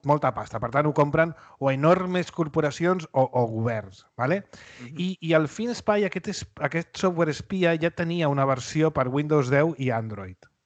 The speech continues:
Speaker 1: vale?
Speaker 2: Mhm.
Speaker 1: Però aquesta setmana passada es va descobrir que, mm, es van trobar, Amne-, i ho ha, ho ha publicat un article molt ben explicat als d'amnesty punt org, els d'Amnistia,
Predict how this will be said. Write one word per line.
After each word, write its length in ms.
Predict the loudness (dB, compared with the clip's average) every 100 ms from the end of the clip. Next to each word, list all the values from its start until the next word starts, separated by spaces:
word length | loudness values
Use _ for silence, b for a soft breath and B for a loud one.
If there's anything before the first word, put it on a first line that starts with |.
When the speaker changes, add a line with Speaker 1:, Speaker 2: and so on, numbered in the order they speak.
| -8
Speaker 1:
vale? 280 | -4 -4
Speaker 2:
Mhm. 540 | -6 _ -18 -18 -12 2
Speaker 1:
Però 160 | 4
aquesta 360 | 4 2 -6 -6
setmana 440 | -4 -2 0 0
passada 380 | 0 -2 0 0
es 100 | 2
va 80 | 0
descobrir 760 | 0 -4 -2 0 2 0 -4 -12 b b b b -2
que, 180 | 2 2 0 -8
mm, 420 | -4 -4 -4 -6 -2
es 80 | 2
van 140 | 2 2
trobar, 460 | 4 6 6 6
Amne-, 240 | 4 0 -6 -8
i 140 | -4 0
ho 80 | 2
ha, 60 | 2
ho 200 | 4 2
ha 40 |
publicat 400 | 2 -2 0 0 -2
un 80 |
article 340 | -6 -8 -6 -4
molt 380 | -2 2 2 2
ben 100 | -2
explicat 480 | -6 -8 -4 -4 -4
als 140 | -4
d'amnesty 680 | -2 -2 -2 -4 -4 -6 -4
punt 220 | 0 -2 0
org, 460 | 0 0 -2 0
els 320 | 0 0 -2 -4
d'Amnistia, 600 | -6 -6 -6 0 2